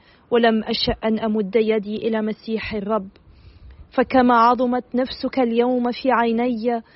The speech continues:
فلتعظم نفسي في عيني الرب وينقذني من كل ضيق."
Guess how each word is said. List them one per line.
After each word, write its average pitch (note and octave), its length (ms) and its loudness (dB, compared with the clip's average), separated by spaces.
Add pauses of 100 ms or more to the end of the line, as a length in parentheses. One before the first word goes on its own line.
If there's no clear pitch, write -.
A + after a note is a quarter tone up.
(220)
فلتعظم A#3 680 4
نفسي A#3 420 -2
في B3+ 180 0
عيني A3+ 520 0
الرب G#3+ 680 -2
وينقذني A3 640 -2
من G#3 140 -2
كل G#3 360 -4
ضيق." G3+ 320 -6